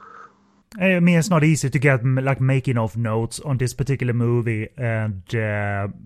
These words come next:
and even though those interviews were, were more broad in subject, uh, rather than just about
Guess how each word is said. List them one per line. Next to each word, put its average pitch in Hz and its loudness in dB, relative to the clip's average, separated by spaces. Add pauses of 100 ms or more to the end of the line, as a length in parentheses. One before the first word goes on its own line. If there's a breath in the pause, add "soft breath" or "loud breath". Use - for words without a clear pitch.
(220)
and 110 -2
even 131 0
though 120 2
those 113 -2
interviews 113 -2
were, 110 -2
were 113 -6
more 107 -4
broad 117 0 (360 loud breath)
in 120 -2
subject, - -2 (160)
uh, 107 -2
rather 110 -2
than 101 -4
just 113 -4
about 95 -6